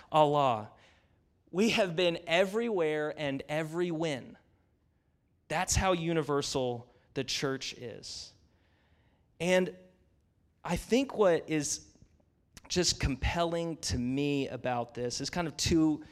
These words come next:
two main reasons for all of us. The first thing is this: whatever defines your story is not as important as this ultimate story.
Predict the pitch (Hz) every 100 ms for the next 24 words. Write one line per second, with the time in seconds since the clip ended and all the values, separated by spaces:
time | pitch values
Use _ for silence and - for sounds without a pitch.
0 | - _ - 185 170 147 135 127 127 123
1 | 123 120 - 104 123 117 123 98 - -
2 | - _ _ _ _ _ _ _ _ -
3 | - 147 - 226 220 202 170 135 127 127
4 | 123 - - _ _ _ 143 160 165 -
5 | 165 185 214 269 269 - 151 139 - 160
6 | 170 175 170 151 147 147 - - 180 170
7 | 127 92 131 165 _ _ _ _ _ _
8 | _ 151 135 131 147 165 208 214 165 151
9 | 143 131 170 160 139 123 110 123 120 127
10 | 123 - 123 123 - 117 - - 110 76
11 | -